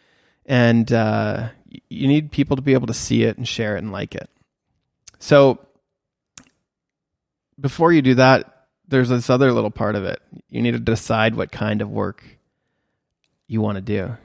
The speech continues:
and decide what kind of people you'd like to work for. You can build a portfolio of beautiful women wearing almost no clothes, and, you know, no one's gonna hire you for their commercial headshot.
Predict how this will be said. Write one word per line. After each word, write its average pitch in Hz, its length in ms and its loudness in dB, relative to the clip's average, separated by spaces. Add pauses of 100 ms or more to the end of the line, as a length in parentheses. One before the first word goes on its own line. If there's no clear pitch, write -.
(140)
and 104 380 -8
decide 117 540 0
what 131 260 -4
kind 135 240 2
of - 80 -4
people 170 320 0
you'd 117 160 2
like 107 160 -2
to - 120 -6
work 120 200 -2
for. - 320 -12 (1400)
You 165 260 4
can 190 160 4
build 156 220 8
a 135 40 2
portfolio 135 720 4
of 127 160 -4
beautiful 127 400 0
women 123 520 -2 (440)
wearing 127 300 0
almost 127 300 2
no 123 160 0
clothes, 120 560 -2 (760)
and, 120 500 -4 (1200)
you 123 120 0
know, 123 220 2
no 120 240 4
one's 143 240 4
gonna 147 180 2
hire 123 300 2
you 113 320 -2 (160)
for 120 180 -6
their 113 140 -4
commercial 113 460 -6
headshot. - 420 -8